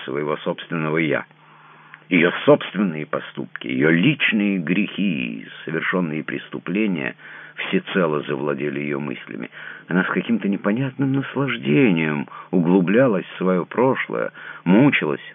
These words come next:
ужасалась и в то же время упивалась, наслаждалась своим ужасом, своими мучениями.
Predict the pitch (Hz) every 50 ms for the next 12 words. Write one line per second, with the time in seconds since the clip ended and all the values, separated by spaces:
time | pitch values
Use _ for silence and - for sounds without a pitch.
0 | _ _ - 80 82 92 - - - 131 139 143 135 104 82 - - - _ -
1 | - - - - _ 76 - - 90 85 - 80 65 69 76 78 78 73 73 69
2 | 65 - - 80 60 69 85 92 87 78 69 62 - - - - - 67 73 -
3 | - 65 73 80 73 65 65 85 101 104 90 71 64 60 - - - - 65 65
4 | 69 65 - _ - 113 113 92 78 69 - - - - 50 - - - 65 71
5 | 80 78 76 78 85 90 82 - - 120 120 107 87 76 65 64 57 57 55